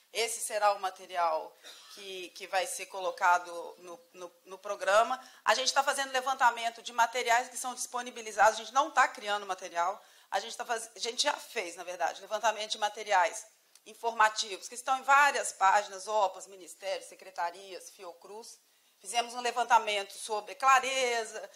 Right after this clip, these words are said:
se o material era simples,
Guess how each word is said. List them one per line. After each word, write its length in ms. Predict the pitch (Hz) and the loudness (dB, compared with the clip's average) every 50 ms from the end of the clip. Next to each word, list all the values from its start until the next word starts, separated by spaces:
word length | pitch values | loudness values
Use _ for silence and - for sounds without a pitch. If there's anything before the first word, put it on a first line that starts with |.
| - _ | -20 _
se 140 | - - 233 | -12 -6 0
o 40 | 233 | 2
material 500 | 233 233 240 240 226 233 233 233 233 233 | 2 2 2 2 4 6 6 8 8 8
era 580 | 226 226 220 220 208 196 190 180 165 170 - - _ _ | 8 8 8 6 6 6 4 2 0 -2 -8 -14 _ _
simples, 960 | - - - - 269 277 294 285 277 262 254 - 247 233 233 226 226 226 - | -10 -8 -6 -6 -4 -4 -4 -4 -4 -6 -8 -12 -14 -12 -10 -10 -10 -10 -12